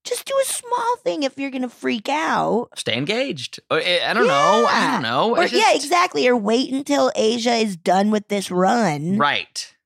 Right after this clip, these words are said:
Speaker 1: And then do, like, I don't know.
Speaker 2: And they get in, like, a fight about, like, what's good. Like, they have to meet with the priest and, like, should they do the thing where, like,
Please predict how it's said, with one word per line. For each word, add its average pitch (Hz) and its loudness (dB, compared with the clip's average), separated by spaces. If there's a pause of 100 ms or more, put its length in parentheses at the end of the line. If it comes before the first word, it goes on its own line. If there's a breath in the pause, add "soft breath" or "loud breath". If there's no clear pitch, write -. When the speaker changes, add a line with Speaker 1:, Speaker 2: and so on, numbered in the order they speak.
(380)
Speaker 1:
And 220 0
then 359 0
do, 269 2
like, 254 0 (160)
I 233 0
don't 247 2
know. 208 -2 (160)
Speaker 2:
And 143 -4
they 180 0
get 196 0
in, 214 -4
like, 226 0
a 233 -4
fight 170 0
about, 139 0
like, 131 -4
what's 135 -2
good. 131 -2
Like, 120 -4 (280 loud breath)
they 143 -12
have 131 -10
to 151 -4
meet 135 -6
with - -10
the 165 -10
priest 147 -6
and, 123 -6
like, 117 -6 (220 loud breath)
should 165 -4
they 160 0
do 151 0
the 151 -2
thing 151 -2
where, 135 0
like, 123 -2